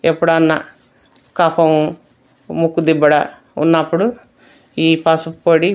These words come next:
పాలుల్లో, వేడి పాలుల్లో కలుపుకొని తాగితే మనకు ముక్కు దిబ్బడ వదిలి గొంతు కఫం కరిగి చాలా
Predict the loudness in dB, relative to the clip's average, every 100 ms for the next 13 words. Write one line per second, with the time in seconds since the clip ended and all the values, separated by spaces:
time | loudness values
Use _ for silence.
0 | -4 0 2 2 2 4 4 2 0 0
1 | 0 0 -2 -4 -6 -12 _ _ _ _
2 | -2 -2 -2 -4 0 2 0 -6 _ _
3 | _ _ _ _ _ -4 0 2 2 0
4 | -4 -2 0 0 0 0 0 -2 0 2
5 | 4 4 2 0 -2 -6 _ _ _ _
6 | 0 2 2 -2 0 -4 0 2 2 2
7 | 0 -4 -2 0